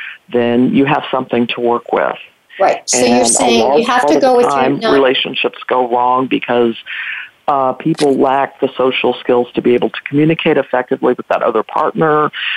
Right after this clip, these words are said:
Speaker 1: mis-, uh, have misconceptions about what's being said or not being present in the moment. And you have to sort of dance in the moment and have the skill set to be able to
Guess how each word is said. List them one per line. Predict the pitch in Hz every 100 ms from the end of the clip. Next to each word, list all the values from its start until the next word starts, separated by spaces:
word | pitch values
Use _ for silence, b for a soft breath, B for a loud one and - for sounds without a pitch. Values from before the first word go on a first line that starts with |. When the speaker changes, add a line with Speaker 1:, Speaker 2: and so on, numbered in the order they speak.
| B 143
Speaker 1:
mis-, | 139 143 - - - _
uh, | 139 127 110
have | 123 123 131
misconceptions | 123 - 104 95 - 147 - 151 143
about | 135 131 -
what's | 117 - - 120
being | 123 113 -
said | 135 139 143 143 143 - B B
or | 113 123
not | 123 123 -
being | 127
present | 117 135 139 131 -
in | 127
the | 113
moment. | 110 117 135 147 151 151 147 120 - B B B -
And | 135 139
you | 156
have | 190 196
to | 185
sort | - 170
of | 151 -
dance | 117 127 143 - -
in | 143
the | 135 127
moment | 127 127 131 127 120 -
and | 131 120 117 120 B B
have | - 175
the | 156
skill | - 165 160 156
set | 139 135 -
to | -
be | 131 123
able | 123 120 - -
to | 123 120